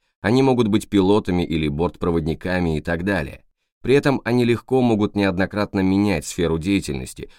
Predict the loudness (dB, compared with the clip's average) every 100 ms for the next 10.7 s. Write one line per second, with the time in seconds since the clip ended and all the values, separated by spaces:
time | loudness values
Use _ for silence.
0 | _ -2 0 -2 -2 -2 -2 -2 -6 -6
1 | -4 -2 -4 -4 -6 -4 -6 -6 -14 -16
2 | -20 -20 _ -4 -4 -4 -4 -2 -2 -2
3 | 0 2 2 0 -4 -2 -2 -4 -6 -4
4 | 0 0 -2 -10 -20 _ _ _ -4 -4
5 | -2 -2 -2 -4 -10 -16 -20 _ _ _
6 | -2 0 -2 -4 -4 -2 -2 -2 -2 -2
7 | -4 -2 0 -2 -2 -2 -2 -4 -12 _
8 | _ -6 -6 -2 0 2 0 -4 -8 -12
9 | -10 -8 -4 -4 0 0 0 -6 -8 -2
10 | 0 2 0 -2 -2 -2